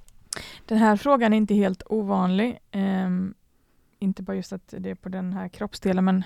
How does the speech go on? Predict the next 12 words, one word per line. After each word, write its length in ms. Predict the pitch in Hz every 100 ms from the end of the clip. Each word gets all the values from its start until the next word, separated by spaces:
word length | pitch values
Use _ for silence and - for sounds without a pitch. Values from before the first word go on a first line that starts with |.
| - _
eh, 340 | - 202 202 196
när 140 | 196
vi 80 | 202
har 140 | 202
patienter 460 | 190 202 208 190 190
med 80 | 190
en 60 |
kognitiv 420 | 190 196 190 -
svikt 400 | 196 - - - - _ _ _ _ _ - - - _ _ _ _ _
och 220 | 196 -
de 200 | - 190 - _ _ _
inte 880 | 202 202 196 - _ - 190 190 -